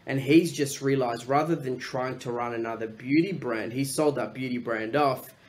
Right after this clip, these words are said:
and then acquired another tea company because he knew that he will elevate his brand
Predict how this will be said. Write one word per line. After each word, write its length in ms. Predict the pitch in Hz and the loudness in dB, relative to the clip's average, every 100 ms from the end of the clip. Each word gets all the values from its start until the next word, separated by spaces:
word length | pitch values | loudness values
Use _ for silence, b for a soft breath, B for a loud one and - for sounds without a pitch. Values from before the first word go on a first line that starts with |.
| B B | B B
and 160 | 127 127 | -4 -2
then 200 | 127 127 | -2 -2
acquired 680 | 123 - - 139 135 135 131 | -4 -8 2 4 6 4 2
another 320 | 123 123 113 | -2 -4 -6
tea 320 | - 160 147 | 0 4 4
company 480 | 147 127 123 120 113 | 2 -4 -4 -4 -4
because 380 | 113 - 127 117 | -6 -6 -6 -4
he 80 | |
knew 340 | 120 123 139 139 | -2 4 8 8
that 160 | 127 117 | 6 0
he 60 | |
will 220 | 120 117 - | -2 -4 -2
elevate 520 | 127 127 120 120 110 | -2 -2 -2 -4 -4
his 140 | 110 | -8
brand 540 | 113 165 190 131 87 | -2 4 6 4 -2